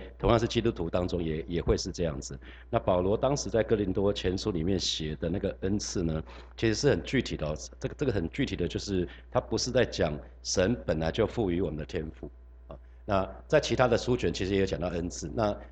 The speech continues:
那恩赐更广义来看的话，其实不光是在哥林多前书讲的这些，因为接下来十二章以后就讲到很多的恩赐。那保罗这边讲的恩赐就是，呃，只会出现在弟兄姐妹的，就是基督徒的身上啊。那其他非基督，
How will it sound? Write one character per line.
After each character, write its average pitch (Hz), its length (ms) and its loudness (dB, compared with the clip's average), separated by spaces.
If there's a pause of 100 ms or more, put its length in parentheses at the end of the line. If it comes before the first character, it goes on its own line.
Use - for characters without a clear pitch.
那 117 160 2
恩 139 160 4
赐 143 180 -2
更 131 200 4
广 92 220 2
义 117 100 4
来 90 120 4
看 95 260 -2
的 85 60 -4
话， 92 140 2
其 95 120 -4
实 90 140 -4 (180)
不 135 80 -2
光 110 300 2
是 104 220 0
在 101 120 0
哥 110 120 0
林 98 120 2
多 95 80 0
前 92 200 -2
书 101 100 -4
讲 85 180 -4
的 78 80 -6
这 90 140 -6
些， 82 300 -4
因 127 100 0
为 110 160 4
接 110 160 0
下 110 100 0
来 95 60 2
十 85 160 -2
二 101 80 2
章 95 180 0
以 80 120 -2
后 101 40 0
就 101 80 -2
讲 85 160 -4
到 87 220 0 (240)
很 87 100 -2
多 104 120 0
的 98 80 2
恩 95 180 0
赐。 92 260 -2 (280)
那 127 160 6
保 101 160 4
罗 95 120 4
这 135 120 2
边 139 100 4
讲 95 80 2
的 87 80 0
恩 110 220 2
赐 110 180 -2
就 101 100 0
是， 92 380 -2 (260)
呃， 90 140 -2
只 92 160 -2
会 113 140 6
出 120 180 2
现 107 220 2
在 92 280 4 (220)
弟 120 80 0
兄 107 160 2
姐 85 140 -2
妹 95 100 0
的， 82 140 -4 (360)
就 117 120 0
是 113 100 2
基 - 180 -2
督 135 80 2
徒 98 140 -4
的 87 100 2
身 85 220 -2
上 87 160 0 (160)
啊。 90 80 -10
那 98 100 2
其 - 180 -4
他 113 120 6
非 127 160 2
基 123 140 0
督， 131 120 0